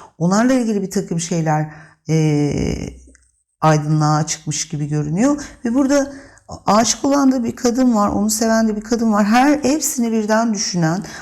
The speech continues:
ama enerjisi çok tıkanmış biri var. Enerjisinin tıkanmasının sebebi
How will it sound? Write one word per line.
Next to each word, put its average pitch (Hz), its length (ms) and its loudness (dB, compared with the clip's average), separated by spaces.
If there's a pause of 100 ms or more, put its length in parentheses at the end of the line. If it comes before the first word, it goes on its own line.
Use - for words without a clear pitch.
(160)
ama 202 180 0
enerjisi 220 440 2
çok 254 260 -4
tıkanmış 220 580 -4
biri 202 160 0
var. 165 160 2
Enerjisinin 214 600 2
tıkanmasının 170 640 -2
sebebi 226 560 -2